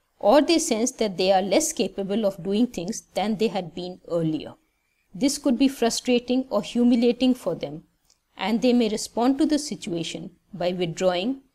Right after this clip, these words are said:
or by getting agitated or even yelling.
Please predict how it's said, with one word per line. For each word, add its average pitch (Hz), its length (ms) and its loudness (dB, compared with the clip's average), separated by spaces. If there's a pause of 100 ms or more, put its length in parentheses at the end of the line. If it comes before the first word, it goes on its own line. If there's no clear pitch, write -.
(360)
or 190 120 2
by 190 140 2
getting 175 420 -6
agitated 214 680 -4 (260)
or 196 80 -4
even 208 320 -2
yelling. 156 340 -4